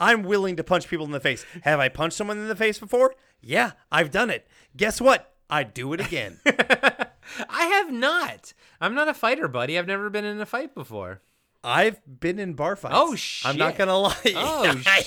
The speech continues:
Speaker 1: have.
Speaker 2: shit. God damn.
Speaker 1: I'm, I'm a conf-, uh, I'm a, all right.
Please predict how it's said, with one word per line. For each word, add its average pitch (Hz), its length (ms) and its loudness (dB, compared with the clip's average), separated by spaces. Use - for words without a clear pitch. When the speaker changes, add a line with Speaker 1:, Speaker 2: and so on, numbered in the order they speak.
Speaker 1:
have. 208 440 4
Speaker 2:
shit. - 380 -20
God 190 320 -2
damn. 147 440 -4
Speaker 1:
I'm, 269 360 4
I'm 262 300 2
a 277 140 2
conf-, 220 320 -4
uh, 170 260 0
I'm 160 160 -2
a, 127 200 -4
all 143 100 -4
right. 104 180 -8